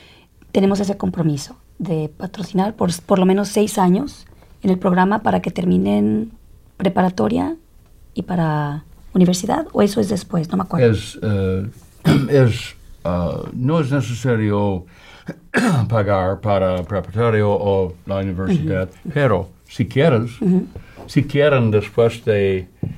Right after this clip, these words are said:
Speaker 2: ah,
Speaker 1: Los seis
Speaker 2: es-,
Speaker 1: años, ujú.
Speaker 2: después de seis años, y por eso, ah, tuvimos ahora dos estudiantes hermanas en la universidad,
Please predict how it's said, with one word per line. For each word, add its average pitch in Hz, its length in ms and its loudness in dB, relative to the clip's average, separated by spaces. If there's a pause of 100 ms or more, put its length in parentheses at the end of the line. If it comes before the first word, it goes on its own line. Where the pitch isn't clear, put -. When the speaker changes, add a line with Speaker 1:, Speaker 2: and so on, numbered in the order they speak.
(180)
Speaker 2:
ah, 95 600 -2
Speaker 1:
Los 170 140 -4
seis 185 180 4
Speaker 2:
es-, - 40 -6
Speaker 1:
años, 180 340 -2
ujú. 196 200 -2 (500)
Speaker 2:
después 107 480 -2
de 98 220 0
seis 92 300 -4
años, 104 360 -2
y 98 120 -4
por 107 280 0
eso, 107 480 0 (1120)
ah, 95 380 0 (120)
tuvimos 107 680 2
ahora 98 340 4
dos 104 420 0
estudiantes 98 960 -4
hermanas 104 520 0 (640)
en 101 180 2
la 98 120 4
universidad, 98 720 -2